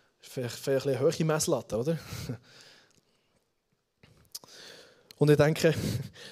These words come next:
wir kennen das Problem vielleicht auch ein bisschen. Ich kann mich noch erinnern, vor einem Jahr,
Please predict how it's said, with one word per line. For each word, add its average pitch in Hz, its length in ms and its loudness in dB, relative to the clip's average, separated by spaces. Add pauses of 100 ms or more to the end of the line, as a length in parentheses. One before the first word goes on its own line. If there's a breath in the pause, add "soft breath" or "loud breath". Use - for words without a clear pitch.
(480 loud breath)
wir 147 160 -2
kennen 160 220 2
das 165 200 2
Problem 147 360 6
vielleicht 147 220 2
auch 135 160 2
ein 110 80 -2
bisschen. 95 200 -12
Ich 151 60 -2
kann 139 120 4
mich 139 80 2
noch 147 140 6
erinnern, 160 340 6
vor 147 140 -2
einem 139 200 -2
Jahr, 143 240 6